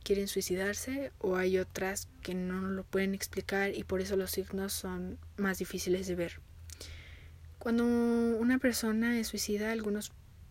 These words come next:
signos de los que te puedes dar cuenta es que duermen poco o duermen demasiado. O sea, esto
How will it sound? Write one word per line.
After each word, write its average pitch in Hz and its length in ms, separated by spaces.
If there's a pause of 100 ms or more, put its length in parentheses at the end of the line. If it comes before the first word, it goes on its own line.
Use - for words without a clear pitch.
(300)
signos 220 500
de 202 100
los 196 140
que 190 100
te - 80
puedes 190 300
dar 190 160
cuenta 196 440 (100)
es 196 160
que 202 480
duermen 202 400
poco 214 420
o 202 120
duermen 190 520
demasiado. 190 580 (200)
O 202 80
sea, 190 260 (140)
esto 208 440